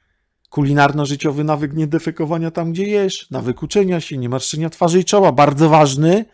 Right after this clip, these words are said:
mogą państwo się zdziwić, ale właśnie bardzo ważny,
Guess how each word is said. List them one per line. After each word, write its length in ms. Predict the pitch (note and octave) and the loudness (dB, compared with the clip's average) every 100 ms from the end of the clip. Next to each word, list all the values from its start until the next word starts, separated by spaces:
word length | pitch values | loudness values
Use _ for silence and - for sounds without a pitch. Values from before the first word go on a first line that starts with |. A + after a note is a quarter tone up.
| _ _ _ | _ _ _
mogą 220 | D3+ D3 | -4 -2
państwo 300 | D3 D3+ - | -2 -4 -4
się 160 | D3 D3 | -8 -6
zdziwić, 440 | C3 C3+ D#3+ F#3+ | -8 -6 -6 -6
ale 100 | D3+ | -8
właśnie 280 | C3 C#3 C#3 | -8 -10 -12
bardzo 380 | B2+ E3+ F3+ E3 | -2 -2 -2 -2
ważny, 380 | E3 D3+ E3+ | -2 -2 -4